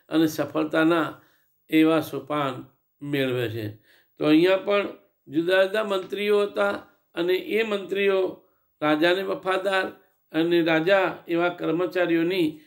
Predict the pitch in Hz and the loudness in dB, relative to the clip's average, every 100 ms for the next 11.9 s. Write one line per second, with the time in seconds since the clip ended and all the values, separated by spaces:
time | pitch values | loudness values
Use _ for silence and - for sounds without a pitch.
0 | _ _ 147 156 165 165 165 151 185 190 | _ _ 2 4 4 0 -2 -2 -2 -2
1 | - _ _ - 143 170 156 160 156 160 | -4 _ _ -2 2 2 2 -4 -2 0
2 | 151 147 143 143 156 160 147 - 160 139 | 0 0 -2 0 2 0 -2 0 0 0
3 | - - - 143 147 139 147 135 135 120 | -6 -18 -8 -4 -2 -2 -2 -2 -4 -6
4 | 143 123 107 120 104 - _ _ _ _ | -4 -4 -4 -8 -10 -14 _ _ _ _
5 | - 196 214 - - _ - 185 233 262 | -2 0 2 -2 -12 _ -4 -2 2 0
6 | 226 208 156 - _ _ _ _ _ _ | 2 0 0 -4 _ _ _ _ _ _
7 | _ _ _ 139 147 160 208 208 190 175 | _ _ _ -2 2 4 2 0 0 0
8 | - 226 - - _ _ _ _ _ _ | -2 -8 -8 -12 _ _ _ _ _ _
9 | _ _ _ _ _ _ _ _ _ 156 | _ _ _ _ _ _ _ _ _ -2
10 | 160 165 156 135 131 127 101 _ _ _ | 2 4 4 2 -6 -12 -14 _ _ _
11 | _ _ _ 165 208 233 240 - | _ _ _ -6 -2 -2 -2 -6